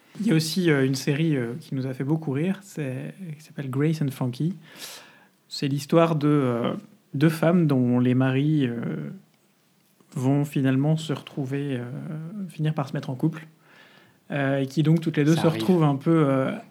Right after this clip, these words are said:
Speaker 1: un peu comme deux ronds de flanc, et donc c'est un peu leur histoire de, très, très humoristique évidemment sur comment elles, elles vivent, euh, elles vivent les choses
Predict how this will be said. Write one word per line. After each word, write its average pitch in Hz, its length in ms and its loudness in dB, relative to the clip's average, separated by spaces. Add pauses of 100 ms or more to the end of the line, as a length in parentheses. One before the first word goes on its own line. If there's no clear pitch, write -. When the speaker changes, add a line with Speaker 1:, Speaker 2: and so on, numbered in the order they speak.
Speaker 1:
un 156 120 0
peu 165 300 0
comme 151 180 2
deux 156 80 4
ronds 156 140 4
de 147 80 0
flanc, 180 460 0
et 139 160 -4
donc 135 180 -4
c'est - 120 -6
un 135 100 -2
peu 156 240 0 (1160)
leur 151 280 4
histoire 156 640 0
de, 123 200 -2 (200)
très, - 180 -6
très 151 400 -6
humoristique 131 540 -4
évidemment 127 400 -4
sur 135 200 -8
comment 147 360 0
elles, 160 160 2
elles 135 120 0
vivent, 139 340 0
euh, 127 180 -2 (180)
elles 151 180 -4
vivent 143 220 -2
les 131 140 2
choses 156 320 2